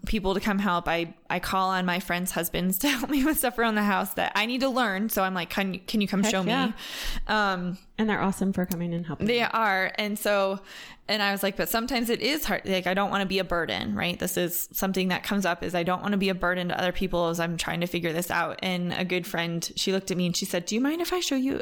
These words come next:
Speaker 1: like, just mention a different perspective?" And I said, "Oh, okay."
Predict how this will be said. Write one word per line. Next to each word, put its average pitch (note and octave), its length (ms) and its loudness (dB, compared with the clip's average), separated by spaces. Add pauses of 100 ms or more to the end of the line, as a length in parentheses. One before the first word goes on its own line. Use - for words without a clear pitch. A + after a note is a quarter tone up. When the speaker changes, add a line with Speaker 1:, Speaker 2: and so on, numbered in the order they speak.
(120)
Speaker 1:
like, A3 280 -2
just - 220 -4
mention A3+ 320 2
a A3 60 2
different G3 320 0
perspective?" F#3+ 720 -2
And F3 140 0
I E3+ 100 2
said, E3+ 240 -4
"Oh, A3+ 240 2
okay." B3+ 420 0